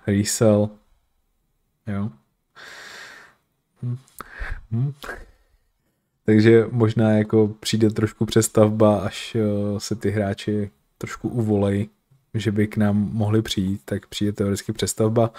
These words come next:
Ngwenya je, eh, levý obránce z Trinidadu a Tobaga. Tady ty fyzické atributy vypadají výborně, má i sto osmdesát osm centimetrů, takže co se týče jako hry hlavou, tak, eh,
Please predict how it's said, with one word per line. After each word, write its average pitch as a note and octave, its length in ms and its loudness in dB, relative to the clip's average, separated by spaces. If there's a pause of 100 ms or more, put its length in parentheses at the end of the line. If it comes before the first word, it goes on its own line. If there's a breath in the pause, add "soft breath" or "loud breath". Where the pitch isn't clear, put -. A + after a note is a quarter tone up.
(460 loud breath)
Ngwenya A2 420 6
je, G#2+ 400 4
eh, G#2 240 -2
levý G#2+ 300 2
obránce G#2+ 580 0
z - 80 -8
Trinidadu A2 460 2
a A#2+ 60 -2
Tobaga. A#2 560 4 (320)
Tady G2+ 240 -2
ty G#2 180 -2
fyzické G2+ 440 -4
atributy G#2 400 -2
vypadají G#2+ 300 2
výborně, G#2 680 2 (200)
má F#2+ 200 -4
i D#2+ 40 -8
sto - 180 -4
osmdesát - 340 -4
osm G#2+ 200 -2
centimetrů, G2+ 640 -2
takže G2+ 400 -2 (560 loud breath)
co - 100 -12
se - 140 -8
týče - 320 -6
jako G2 340 -2 (320)
hry G#2 260 -2
hlavou, G#2 580 4
tak, G#2+ 360 -4
eh, G2 80 2